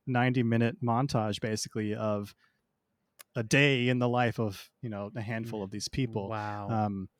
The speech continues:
Speaker 1: so it starts in the morning with sunrise, and you get this montage of, like, people waking up or whatever, and it goes through the day kind of chronologically. Um, and I think it's re-, that used to be my number one, um,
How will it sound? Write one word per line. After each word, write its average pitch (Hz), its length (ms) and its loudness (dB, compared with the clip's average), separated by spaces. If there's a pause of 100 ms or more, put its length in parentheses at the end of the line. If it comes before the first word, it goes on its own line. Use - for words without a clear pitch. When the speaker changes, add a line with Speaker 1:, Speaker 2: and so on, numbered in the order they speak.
(140)
Speaker 1:
so - 120 -6
it 110 80 -4
starts 131 420 4
in 131 80 2
the 123 80 2
morning 117 500 2
with 110 120 -2
sunrise, 107 640 0
and 110 60 -4
you 110 60 -6
get 113 100 -6
this 107 140 -6
montage 104 500 -4
of, 107 120 -10
like, 107 140 -10
people 110 260 -10
waking 107 320 -12
up 101 260 -6
or 104 80 -8
whatever, 101 460 -8
and 104 100 -4
it 104 60 -6
goes 110 320 -4
through 107 240 -14
the 113 80 -12
day 110 220 -8
kind 120 180 -6
of 113 60 -6
chronologically. 110 880 -2 (500)
Um, 107 420 2 (420)
and 147 100 4
I 220 80 8
think 294 160 2
it's 269 160 4
re-, 175 180 0
that 214 180 12
used 190 180 6
to 147 60 0
be 143 100 10
my 131 100 10
number 131 240 8
one, 123 480 8
um, 120 480 6